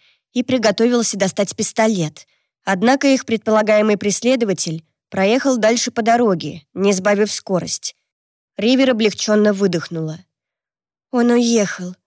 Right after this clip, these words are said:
слабо улыбнулась она, выждав примерно полминуты. «Похоже на то», согласился Харрисон. Уверенности в его голосе не было. Он говорил нехотя, будто не до конца верил, что опасность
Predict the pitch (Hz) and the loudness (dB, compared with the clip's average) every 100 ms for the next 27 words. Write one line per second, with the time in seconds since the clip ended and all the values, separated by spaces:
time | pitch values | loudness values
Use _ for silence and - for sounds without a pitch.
0 | _ _ - - 208 196 196 202 190 220 | _ _ -10 -2 0 2 2 2 0 0
1 | 254 247 190 175 170 160 _ _ - 190 | 2 0 -2 -4 -4 -8 _ _ -4 0
2 | 247 262 269 202 202 214 214 196 196 196 | 2 0 -2 -2 0 2 0 -2 0 2
3 | 202 196 160 - - - _ _ _ _ | 2 2 -2 -6 -16 -20 _ _ _ _
4 | _ _ _ 151 156 180 175 185 190 208 | _ _ _ -8 -4 -2 0 2 2 0
5 | - 156 160 160 _ - - 185 185 185 | -2 -4 -4 -8 _ -12 -6 -2 0 0
6 | 185 190 180 175 160 160 180 180 _ _ | -2 -4 -2 -2 -2 -6 -8 -14 _ _
7 | _ _ _ _ 202 208 285 302 294 247 | _ _ _ _ 0 2 4 2 0 0
8 | 220 208 208 226 254 247 277 269 247 175 | 0 2 2 2 2 0 2 2 2 2
9 | 160 156 156 - _ _ _ 202 247 226 | -2 -6 -10 -16 _ _ _ -4 -2 0
10 | 233 233 233 233 233 196 175 160 - 180 | 0 2 2 2 2 0 -4 -8 -8 -10
11 | - _ _ _ 196 277 - 247 220 202 | -18 _ _ _ -4 -2 0 0 0 2
12 | 214 208 220 208 262 254 208 - 202 190 | 0 0 0 2 0 0 -2 -2 -2 0
13 | 254 277 190 175 - | 0 -2 -4 -6 -8